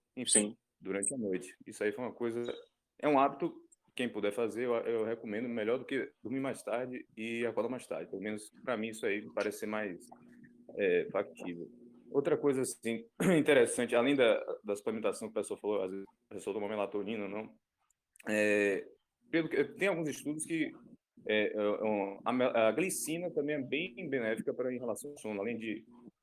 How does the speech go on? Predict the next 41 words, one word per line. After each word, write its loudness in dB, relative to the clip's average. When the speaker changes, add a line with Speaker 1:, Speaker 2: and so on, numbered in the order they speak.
Speaker 1:
a 2
outras 0
aplicações. -4
Mas, 0
Speaker 2:
Você 8
Speaker 1:
pelo 10
Speaker 2:
percebeu 8
Speaker 1:
visto, 4
assim -2
Speaker 2:
isso -6
em -4
você, -6
Maurício, -8
da -4
glicina? -4
Speaker 1:
Eu 6
não 4
percebi 0
muita 6
diferença, 2
porque 0
eu 6
já 6
tava, 6
depois, 0
depois 4
dessa 2
fase 4
de 4
adaptação, 0
eu 0
venho -2
dormindo -2
muito -8
bem. 2
E -4
também 0
depois 2
da 2
carnívora, 0
é, 2